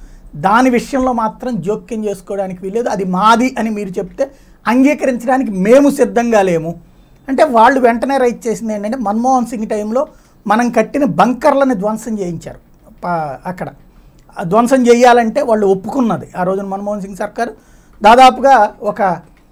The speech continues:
ఆ, ఎనిమిది వందల కిలోమీటర్ల భూభాగం వాళ్ళకి వదిలేశారనమాట. ఆ బఫర్ జోన్ కిందన మనం, మన వాళ్ళు ముందుకెళ్ళిన తర్వాత కూడా సైన్యాన్ని వెనక్కి పిలిపించారు అక్కడ.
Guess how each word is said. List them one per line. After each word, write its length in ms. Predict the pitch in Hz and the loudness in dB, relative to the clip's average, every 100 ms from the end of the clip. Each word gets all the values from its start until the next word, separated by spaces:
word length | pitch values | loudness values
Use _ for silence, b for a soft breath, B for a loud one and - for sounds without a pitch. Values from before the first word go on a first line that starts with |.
| - 190 | -12 -2
ఆ, 160 | 175 | 0
ఎనిమిది 420 | 175 185 240 254 254 | 2 4 4 4 4
వందల 320 | 240 233 220 | 2 2 -2
కిలోమీటర్ల 480 | 240 208 214 - 190 | -2 -6 -6 -6 -6
భూభాగం 460 | 185 220 220 233 | -2 0 0 0
వాళ్ళకి 440 | 220 180 180 143 - 185 | 0 -2 -6 -14 -10 -6
వదిలేశారనమాట. 760 | 190 226 - 185 - - - - - | 2 4 2 -2 -10 -16 -20 -12 -6
ఆ 60 | |
బఫర్ 300 | 165 185 220 | 0 0 0
జోన్ 240 | 196 214 190 | 0 -2 -2
కిందన 260 | 170 160 143 b b b b | -8 -10 -16 b b b b
మనం, 340 | 202 233 214 - | 0 2 0 0
మన 140 | 202 | 2
వాళ్ళు 260 | 220 233 247 | 6 6 6
ముందుకెళ్ళిన 560 | 214 240 233 226 240 220 | 4 2 4 4 4 2
తర్వాత 300 | 190 175 143 | 2 2 -2
కూడా 140 | 147 | -10
సైన్యాన్ని 440 | - 214 220 196 | -4 -2 -2 -2
వెనక్కి 280 | 185 247 254 | -2 -4 -6
పిలిపించారు 460 | 196 156 151 - 120 | -10 -10 -12 -16 -20
అక్కడ. 180 | 120 | -20